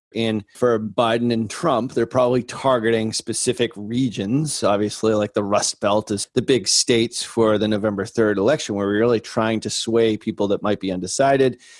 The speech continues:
Sometimes it goes Democrat, sometimes it goes Republican. So those are sort of the battleground states. So those are ads that I wouldn't even see 'cause I'm in Massachusetts, which is a hundred percent blue, even though I live in a really red town,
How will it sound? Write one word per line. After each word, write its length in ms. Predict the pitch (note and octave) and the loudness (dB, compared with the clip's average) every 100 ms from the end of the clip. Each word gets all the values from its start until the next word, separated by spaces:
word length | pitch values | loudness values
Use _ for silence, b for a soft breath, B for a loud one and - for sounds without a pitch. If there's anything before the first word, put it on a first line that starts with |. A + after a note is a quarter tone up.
| B _ | B _
Sometimes 400 | - G#2 G#2 F#2 | -14 -8 -6 -6
it 60 | |
goes 200 | F#2 F2 | -4 -2
Democrat, 440 | - C#3+ C#3+ B2 A#2+ | 0 0 2 0 0
sometimes 400 | G2 F#2 F2+ F2 | -4 -6 -8 -8
it 60 | |
goes 200 | - F2 | -6 -6
Republican. 560 | E2+ - D3 C#3 C3 A#2 | -6 -2 0 0 0 -2
So 160 | - A2+ | 0 0
those 160 | C#3 | 2
are 40 | B2 | 0
sort 160 | A2+ | -4
of 40 | G#2 | -6
the 60 | |
battleground 580 | F#2 A2 C#3 B2+ F#2+ F#2+ | 0 2 2 0 -4 -6
states. 300 | - G#2 - | -6 -6 -2
So 80 | A#2+ | 0
those 220 | C3 F#3+ | 2 4
are 60 | E3 | 4
ads 220 | C3 A#2+ | 4 2
that 100 | A#2+ - | 0 0
I 200 | A#2+ F#3+ | 0 2
wouldn't 280 | G3 A#2 A2+ | 2 0 -6
even 200 | F#2 G#2 | -6 -8
see 240 | - B2+ | -4 -4
'cause 180 | B2+ A2 | -2 -2
I'm 140 | A2 | -2
in 80 | A#2 | 0
Massachusetts, 800 | A2 A#2 A#2+ - G3+ C3+ B2 - B B B | 0 -2 -4 -4 -4 -4 -6 -8 B B B
which 180 | B2+ B2 | 0 4
is 240 | B2 A2 B B B B _ - | 4 2 B B B B _ 0
a 60 | B2+ | 2
hundred 220 | A#2 D#3+ | 4 4
percent 320 | A#2+ B2 A2+ | 2 0 0
blue, 300 | B2+ C3+ A#2+ | 2 4 4
even 240 | A#2 C3+ C#3 | 2 0 0
though 120 | A#2 | 0
I 100 | F#2+ | -4
live 280 | G2 C3 A2+ | 0 0 0
in 80 | |
a 60 | F2+ | -4
really 260 | F#2+ A#2 F2+ | -2 -2 -2
red 340 | D#2 F#2 - | -4 -4 -4
town, 480 | - F2+ F2+ D2 | -8 -4 -4 -4